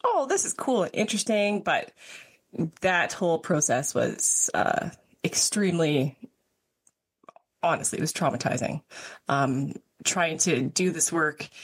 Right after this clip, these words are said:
in a good way through Indigenous methodologies, methods. I ended up, at that time,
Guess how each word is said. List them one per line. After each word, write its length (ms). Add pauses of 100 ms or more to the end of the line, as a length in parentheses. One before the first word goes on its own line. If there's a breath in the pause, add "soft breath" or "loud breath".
(240 loud breath)
in 120
a 60
good 220
way 580 (220)
through 480 (360 loud breath)
Indigenous 460
methodologies, 840
methods. 640 (100)
I 200 (220)
ended 180
up, 260
at 160
that 200
time, 420